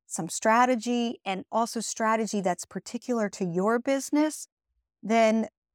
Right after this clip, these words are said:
you are gonna wanna check out our mastermind. It's run by me. I've been a designer for over thirty years, and I'm very supportive and loving and kind, but we will get you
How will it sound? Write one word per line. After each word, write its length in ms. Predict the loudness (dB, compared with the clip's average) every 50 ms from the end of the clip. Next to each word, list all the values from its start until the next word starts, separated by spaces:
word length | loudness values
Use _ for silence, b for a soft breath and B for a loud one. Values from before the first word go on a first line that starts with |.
| _ -8
you 420 | -2 0 2 2 2 2 0 -2 -2
are 120 | -4 -2 0
gonna 200 | 2 2 2 2
wanna 260 | 4 4 2 2 0
check 300 | -2 -2 -4 -4 -4 -4
out 320 | 0 2 2 2 0 -2 -6 _ _ _ _ _ _ _ _ -2
our 160 | 0 2 2
mastermind. 760 | 2 2 0 0 -2 -4 -4 -4 -2 0 0 0 -2 -2 -4
It's 240 | -6 -8 -6 -8 -6
run 460 | -2 2 2 2 4 2 0 0 0
by 220 | 0 0 0 0 0
me. 320 | 0 2 2 2 2 2
I've 200 | 2 0 0 0
been 140 | -2 -2 -2
a 40 | -2
designer 480 | -4 -4 -2 -2 0 0 0 0 -2
for 180 | -2 -4 -4 -4
over 260 | -2 -2 -2 -4 -6
thirty 360 | -6 _ 0 0 0 0 0
years, 500 | 0 0 0 2 4 4 4 2 0 -4 b b b _ _ _ _ _ _ _ _ _ _ _ _
and 160 | -6 -2 0
I'm 300 | 0 0 0 0 -2 -4 -6 -6
very 320 | -4 0 2 4 4 4 2
supportive 800 | 0 -4 -6 -6 -4 -2 0 2 2 2 2 0 0 -2 -6 _ _ _ -8
and 400 | -6 -6 -4 -4 -6 -6 -8 -10 b b b b b b 0
loving 420 | 4 4 4 6 4 2 0 0
and 200 | -2 -2 -2 -4
kind, 520 | -4 -6 -6 -4 -2 0 0 0 -2 -2 -4 -6
but 180 | -6 -6 -4
we 200 | -4 -2 0 0
will 380 | 2 2 4 4 4 2 0 -2
get 340 | 0 0 0 0 0 -4 -4
you 320 | -2 0 0 0 -2 -6